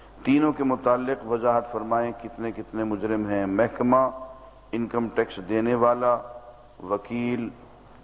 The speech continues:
तीनों ही मुजरिम हैं। सबसे बड़ा मुजरिम income tax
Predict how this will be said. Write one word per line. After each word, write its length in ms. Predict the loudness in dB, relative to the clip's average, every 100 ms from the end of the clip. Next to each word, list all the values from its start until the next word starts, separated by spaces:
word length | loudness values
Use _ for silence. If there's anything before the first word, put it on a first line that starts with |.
| -2
तीनों 320 | 4 4 4
ही 80 | 2
मुजरिम 400 | 2 2 2 2
हैं। 200 | 0 -2 -8 -18 -20 -20 -20 -20 -20 -20 -20 -20 -20 -20 -20 0
सबसे 400 | 0 0 -4 0
बड़ा 240 | 2 2
मुजरिम 360 | 0 -4 -4 -4
income 360 | -6 -6 -8
tax 300 | -6 -8 -8